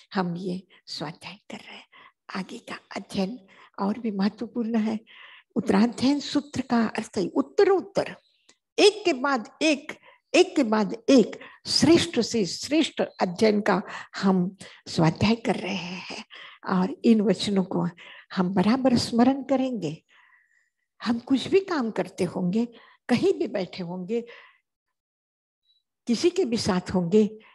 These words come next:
तब भी हमें ये वचन याद आए, इसका ही स्मरण करें, इसी को दोहराएं, इसी को बार-बार रटन करें।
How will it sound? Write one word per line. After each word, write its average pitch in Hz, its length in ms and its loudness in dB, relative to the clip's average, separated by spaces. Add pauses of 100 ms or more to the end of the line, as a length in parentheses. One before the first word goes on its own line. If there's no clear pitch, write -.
(220)
तब 196 240 0
भी 226 300 2 (360)
हमें 196 200 4
ये 175 240 0
वचन 165 320 -4
याद 170 520 -6 (120)
आए, 185 200 -8 (460)
इसका - 320 2
ही 208 180 2
स्मरण 180 460 0
करें, 226 340 -2 (380)
इसी 214 240 4
को - 180 2
दोहराएं, 180 560 2 (320)
इसी 196 260 -2
को - 140 -8
बार-बार 226 460 -6
रटन 233 360 -8
करें। 277 320 -14